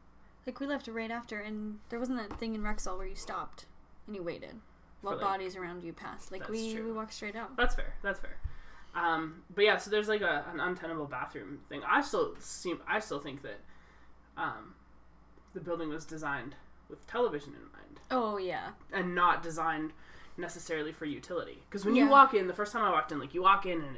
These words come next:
Speaker 2: in, into Ford Hall and it's gorgeous. Like, it's beautiful. It doesn't feel like an arena at all.
Speaker 1: No.
Speaker 2: Not the way that Rexall did.
Speaker 1: It feels like an opera house.
Speaker 2: It kind of does. Um, and then you go in, and if you're lucky enough to be in the lower bowl, like, you get a little bit more room. And the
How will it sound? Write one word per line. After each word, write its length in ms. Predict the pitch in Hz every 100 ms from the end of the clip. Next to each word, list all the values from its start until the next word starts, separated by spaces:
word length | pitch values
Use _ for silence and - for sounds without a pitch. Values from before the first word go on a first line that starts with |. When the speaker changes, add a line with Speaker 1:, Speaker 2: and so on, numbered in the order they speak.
| -
Speaker 2:
in, 180 | 160 156
into 220 | 175 175
Ford 260 | - 190 175
Hall 220 | 170 170
and 100 | 165
it's 140 | 175
gorgeous. 500 | - - 135 - -
Like, 120 | 170
it's 160 | 143 -
beautiful. 500 | 190 196 - 170 165 - -
It 60 |
doesn't 200 | 247 247 -
feel 160 | 180
like 140 | 165 147
an 60 |
arena 260 | 135 143 135
at 180 | 110 -
all. 160 | -
Speaker 1:
No. 580 | 233 226 214 202 170 196 -
Speaker 2:
Not 260 | 185 175
the 60 | 180
way 100 | 170
that 120 | 135
Rexall 320 | 110 - -
did. 220 | - - - -
Speaker 1:
It 100 | 247
feels 240 | - 247
like 240 | 220 202 -
an 80 | -
opera 340 | 156 - 175
house. 420 | 202 180 - - - 214
Speaker 2:
It 100 | 214
kind 180 | 247
of 80 | 233
does. 460 | 190 180 - 139 - -
Um, 400 | 151 147 147 -
and 120 | 175
then 400 | 170 165 165 160 - - - - - - - -
you 160 | 180 160
go 220 | 165 147
in, 220 | 143 165
and 200 | 156 143
if 160 | 147 165
you're 320 | 151 147 160
lucky 240 | 160 151
enough 200 | 147 131
to 80 | -
be 100 | 160
in 60 | 147
the 80 | 131
lower 240 | 180 175
bowl, 240 | 135 123 135
like, 160 | 156
you 40 | 156
get 180 | 196 185
a 20 |
little 140 | 165
bit 140 | 151 127
more 160 | 135
room. 260 | 135 156 107
And 320 | 120 147 143
the 100 | 156